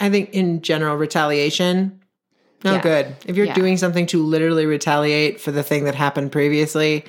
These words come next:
Speaker 1: you're, you're, that's just gonna devolve into a petty nightmare.
Speaker 2: Yeah, and it's total
Speaker 1: Yeah.
Speaker 2: destruction. I
Speaker 1: Right.
Speaker 2: mean, you're just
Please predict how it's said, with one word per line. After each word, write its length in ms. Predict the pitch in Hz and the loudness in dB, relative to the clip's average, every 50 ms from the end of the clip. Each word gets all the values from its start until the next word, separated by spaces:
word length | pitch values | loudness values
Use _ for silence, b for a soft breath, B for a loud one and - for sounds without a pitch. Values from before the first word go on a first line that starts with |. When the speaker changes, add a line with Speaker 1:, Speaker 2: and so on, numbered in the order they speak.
| B B B B B B B | B B B B B B B
Speaker 1:
you're, 440 | B 147 143 156 151 151 147 147 143 - | B 0 0 2 2 4 2 2 0 -2
you're, 300 | - 147 151 147 147 135 | -2 -2 0 0 0 0
that's 280 | - - 143 156 156 - | 0 0 0 0 0 0
just 180 | 156 143 - | -2 -4 -2
gonna 180 | - 143 143 135 | -2 -2 -2 -2
devolve 520 | 120 139 131 123 127 127 123 117 117 127 | -2 -2 -2 0 0 2 2 0 0 -2
into 560 | 127 123 120 117 - 131 120 107 107 110 113 - _ _ _ _ _ _ _ _ _ _ _ - | -4 -4 -4 -4 -4 -2 -2 -2 -2 -4 -6 -8 _ _ _ _ _ _ _ _ _ _ _ -10
a 100 | - 131 | -10 -8
petty 640 | - - - 139 135 131 127 127 123 120 - _ _ _ _ _ _ - - | -6 -4 -2 0 0 2 0 0 -2 -4 -8 _ _ _ _ _ _ -12 -4
nightmare. 360 | - 143 139 - - 196 - - | -2 -2 -2 -2 -4 -6 -4 -4
Speaker 2:
Yeah, 260 | 190 190 170 147 - | -2 -2 -2 -2 -2
and 160 | - - 214 | -2 -2 0
it's 300 | 208 190 180 - - - - - | 0 0 -2 -6 -10 -16 -16 -10
total 280 | - - 214 190 165 147 | -2 0 0 2 2 0
Speaker 1:
Yeah. 120 | 135 - - | -2 -2 -4
Speaker 2:
destruction. 520 | - - - - - - - - - - | -4 -4 -4 -4 -6 -6 -8 -8 -4 -2
I 80 | 135 143 | 0 0
Speaker 1:
Right. 60 | - | 2
Speaker 2:
mean, 140 | 156 139 139 | 2 2 2
you're 140 | 139 135 139 | 0 -2 -2
just 340 | 139 - 135 127 - - | -2 -4 -6 -6 -6 -10